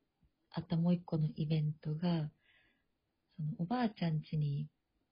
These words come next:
行ってきました。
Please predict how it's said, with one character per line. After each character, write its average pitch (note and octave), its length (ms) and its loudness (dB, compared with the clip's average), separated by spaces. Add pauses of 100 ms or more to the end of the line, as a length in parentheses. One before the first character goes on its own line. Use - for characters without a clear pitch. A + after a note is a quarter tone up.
(1500)
行 D#3 100 -2
っ - 40 -12
て - 400 -4 (460)
き - 120 -4
ま D#3+ 140 4
し - 140 -8
た。 - 100 -4